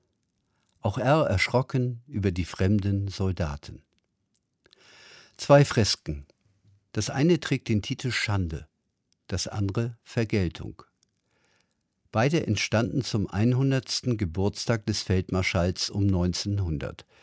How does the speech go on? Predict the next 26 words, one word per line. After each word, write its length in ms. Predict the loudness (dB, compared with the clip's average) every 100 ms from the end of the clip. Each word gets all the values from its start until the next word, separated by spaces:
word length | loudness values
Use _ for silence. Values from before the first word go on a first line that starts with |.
| _ _ _ _ _ _ _ _ -6
Die 100 | 0
Bilder 280 | 2 4
sind 240 | 2 0 -2
Zeugen 420 | -2 0 2 0
des 180 | -2 -2
damaligen 560 | 0 2 0 -2 -2
Zeitgeistes. 960 | -2 0 -2 0 -2 -2 -2 -4 -6 -10 _ _ _ _ _
Auf 280 | -6 -4 0
Schande 640 | 2 6 6 4 2 0 0
muss 300 | 2 2 -2
es 360 | -2 -2 -2
Vergeltung 760 | -2 -4 -4 2 2 2 -2 -6
geben. 380 | -8 -10 -14 -20 _ _ _ _ _ _ _ _ _ _ _ _ _
Wir 180 | -2 0
wissen 320 | 0 2 2
heute, 260 | 2 0 0
was 160 | -2
darauf 300 | -2 -2 -4
folgte. 480 | -2 -4 -4 -8 -14 -16 _ _ _ _ _
Erstaunlich 680 | -4 -4 0 0 0 0 -2
ist 220 | -6 0
der 100 | 0
Junge 300 | 2 0 -2
auf 180 | -2 -6
beiden 420 | -2 0 0 0
Bildern. 440 | 0 -4 -4 -10